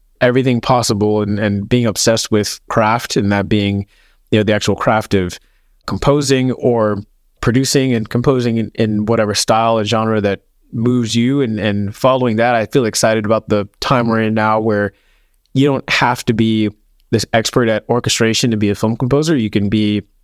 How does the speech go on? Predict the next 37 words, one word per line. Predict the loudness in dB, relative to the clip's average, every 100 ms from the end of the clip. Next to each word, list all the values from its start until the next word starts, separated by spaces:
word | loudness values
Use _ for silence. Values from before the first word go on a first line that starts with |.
| _
you | 0
know, | 0
an | -2
incredible | -2 0 0 0
hip | 0 0
hop | 0 0
producer | 0 0 0
and | 0
be | 0
a | 0
film | -2 -2
composer. | 0 0 2 0
You | 0
can | -2
be | -2
an |
incredible | -2 -2 0 0
rock | 0 0 0
musician | -2 0 0 0
and | 0
be | 0
a |
film | 0 -2
composer. | -2 0 0 0 0
So | 0 0 -2 _ _ _ _ _ 0
really | 2 2
it's | 0
just | 0
about | 2 2 0 _ _ _ _ _ _ _
continuing | -2 0 0 0 0
to | 0
hone | 0 0 0 0
your | 0 -2
craft, | 0 0 2 -2 -2
whatever | 0 0
that | 0 2
is, | 2 0 -2